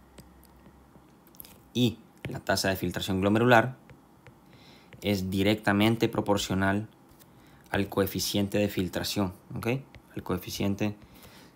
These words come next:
de filtración. Entonces, ¿qué es lo que vamos a hacer ahorita? Ahorita lo que vamos a hacer es que vamos a estudiar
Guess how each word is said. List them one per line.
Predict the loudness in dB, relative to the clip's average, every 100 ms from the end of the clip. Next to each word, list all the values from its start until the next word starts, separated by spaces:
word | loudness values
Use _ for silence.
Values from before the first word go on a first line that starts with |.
| -4
de | -2 -2 -4
filtración. | -8 -8 -8 -8 -8 -10 -16 -20 -20 -20 -20 -20 -20 -20 -14
Entonces, | -6 0 0 -2 -8 -14 -20 -20 -20 -20 -4
¿qué | 0
es | 2
lo | 2
que | 4
vamos | 2 2
a |
hacer | 2 2
ahorita? | 2 2 -6 -14 -20 -20 -20 -20 -20 -20 -2
Ahorita | 4 4 6
lo | 4
que | 4
vamos | 2 2
a | -2
hacer | 0 0 0 -8 -20 -10
es | -6 -2
que | 0
vamos | 2 2 0
a |
estudiar | -2 -2 -2 2 2 0